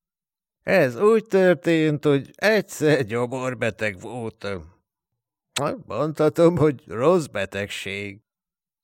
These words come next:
Az embernek elmegy vele kedve messzebbre, mint a gólya vitte volna el.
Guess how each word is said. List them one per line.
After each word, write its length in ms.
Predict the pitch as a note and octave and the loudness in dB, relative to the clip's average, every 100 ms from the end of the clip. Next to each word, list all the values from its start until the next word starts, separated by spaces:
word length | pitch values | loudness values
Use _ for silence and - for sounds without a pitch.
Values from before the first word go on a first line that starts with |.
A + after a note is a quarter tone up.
| _ | _
Az 320 | - D3+ - | -2 -2 -2
embernek 720 | - D3 D#3 D3+ D#3 D3+ D3 - | -2 0 2 0 0 0 -2 0
elmegy 500 | E3+ E3 D#3+ D3 C3+ | 2 2 2 -2 -2
vele 380 | E3 C#3+ C#3 - | -2 -2 -4 -4
kedve 440 | D3+ D#3+ C#3 C3+ | -2 -2 -2 -4
messzebbre, 760 | C3+ D3 - - D3+ C3+ D3 | 0 -2 -2 -2 -2 0 0
mint 240 | E3 D3+ - | 0 0 -2
a 120 | C3+ | -4
gólya 440 | B2 C#3+ D#3 F3 C#3+ | -2 0 2 2 0
vitte 380 | C3 - - B2 | -2 -4 2 2
volna 380 | A#2+ A2 G#2+ | 2 -2 -6
el. 360 | A2 G#2 A2 - | -6 -4 -4 -6